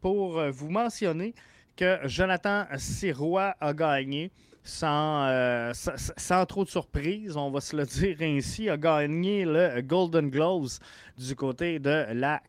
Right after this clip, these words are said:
can P L. Donc, en Canadienne Première Ligue, il est, euh, le meilleur gardien de but, euh, pour la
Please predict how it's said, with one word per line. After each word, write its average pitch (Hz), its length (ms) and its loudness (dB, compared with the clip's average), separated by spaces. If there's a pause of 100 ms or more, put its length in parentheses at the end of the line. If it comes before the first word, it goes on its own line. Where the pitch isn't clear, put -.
can 135 220 0
P 127 240 -2
L. 175 300 2 (520)
Donc, 143 360 -2
en 127 180 -2
Canadienne 147 580 0
Première 139 520 0
Ligue, 156 360 -2
il 160 240 -4
est, 190 340 0
euh, 135 220 0
le 143 420 0
meilleur 139 720 -2
gardien 123 500 -4
de 113 40 -6
but, 139 260 -6 (680)
euh, 52 320 -14 (460)
pour 151 400 4
la 135 340 -2